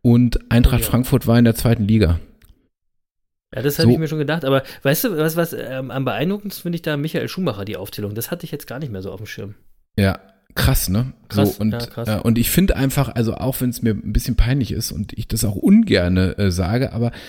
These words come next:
Speaker 1: das ist einfach eine Erfolgsgeschichte, der wir uns nicht verweigern können als
Speaker 2: Ja.
Speaker 1: Erfolgspodcast. Und man muss einfach neidlos anerkennen, die sind ja auch immer noch nicht am Ende ihres Weges. Ich weiß gar nicht, was passieren muss,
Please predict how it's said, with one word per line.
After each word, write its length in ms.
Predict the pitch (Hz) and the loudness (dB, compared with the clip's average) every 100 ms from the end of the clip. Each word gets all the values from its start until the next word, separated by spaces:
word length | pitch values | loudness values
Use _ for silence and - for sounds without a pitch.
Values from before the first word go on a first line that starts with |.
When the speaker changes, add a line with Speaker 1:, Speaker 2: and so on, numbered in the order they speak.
| - - | -20 -6
Speaker 1:
das 180 | 107 - | -4 -4
ist 120 | 151 | -4
einfach 200 | 156 151 | -4 0
eine 100 | 139 | 0
Erfolgsgeschichte, 920 | - - 147 - - 139 151 - 156 | 0 0 0 0 -4 -4 -4 -2 -2
der 220 | 139 123 131 | 2 2 2
wir 80 | |
uns 160 | 113 131 | -2 -2
nicht 120 | 143 | -2
verweigern 460 | 147 127 131 127 101 | -2 0 2 2 0
können 280 | 107 110 135 - - - - - | 0 0 -4 -12 -20 -20 -20 -18
als 220 | - 110 110 | -2 0 0
Speaker 2:
Ja. 80 | |
Speaker 1:
Erfolgspodcast. 960 | 101 - 117 - 135 117 - 110 - - | -2 0 0 6 6 6 2 2 2 0
Und 80 | 107 | 4
man 160 | 110 | 6
muss 340 | 110 151 - - | 6 4 0 0
einfach 380 | 127 147 147 117 | 0 2 0 2
neidlos 640 | 110 147 - 165 147 - | 2 2 0 -2 -2 -2
anerkennen, 600 | 151 147 143 113 104 143 - - - - | 0 0 0 0 0 -2 -8 -20 -20 -4
die 120 | 110 | -2
sind 280 | - 160 - | 0 -2 -2
ja 100 | - | -2
auch 160 | - - | -4 -2
immer 320 | 143 170 147 | 0 2 2
noch 180 | 135 123 | 2 2
nicht 240 | 131 - | 2 0
am 120 | - - | -2 -4
Ende 300 | - 135 135 | -4 -2 -2
ihres 480 | - 135 127 117 - | 0 -2 -2 -4 2
Weges. 320 | 147 151 - | 2 2 -2
Ich 160 | - - | -4 0
weiß 220 | 135 - | 0 2
gar 100 | 123 | 0
nicht, 180 | 143 147 | 0 0
was 120 | 139 | 2
passieren 340 | 123 - 170 | 2 4 2
muss, 280 | 160 131 | 2 -2